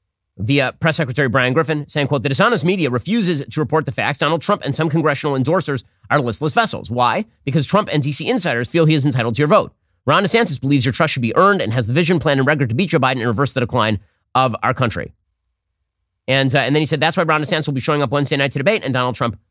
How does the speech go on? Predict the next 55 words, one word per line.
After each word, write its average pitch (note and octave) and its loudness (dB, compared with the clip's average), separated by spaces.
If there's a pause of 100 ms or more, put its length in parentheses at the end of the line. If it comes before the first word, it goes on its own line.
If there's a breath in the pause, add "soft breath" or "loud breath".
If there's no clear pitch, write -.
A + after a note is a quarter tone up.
(120)
will C3+ 2
not." F#2 0 (960)
Okay, F3 2
well, G3 2 (460)
again, C3+ 0
we E3 2
will G3+ 2
see G3+ -2
if C3 -4
anybody D#3+ -2
else, C#3+ -2 (180)
including D3+ -2
DeSantis, B2+ -4
is G#2 -8
able D3 -2
to A2+ -6
gain C3 -2
any C3 -2
points B2+ -4
during B2 -2
the G#2 -2
debate. A#2 -2
It A#2+ -10
seems G3 2
to E3 -2
me D3 2
the C3 -2
dynamic A#2+ -2
of B2 -2
the A2 -4
debate A2 -4
with G2 -14
Trump D3 -4
absent B2 -4
is A2 -8
going C#3+ 0
to A2+ -6
be A#2+ -8
all D3+ 0
about D3+ -2
Trump. F2 -8 (680)
It D3+ 0
seems F#3 2
like C3 -4
everybody's E3+ 0
gonna D3 -2
train D3 -2
their B2 -2
incoming C3+ 0
fire B2+ 0
on C3+ 0
DeSantis, B2 -4
particularly D3+ -2
Chris D3 -4
Christie, D3 -4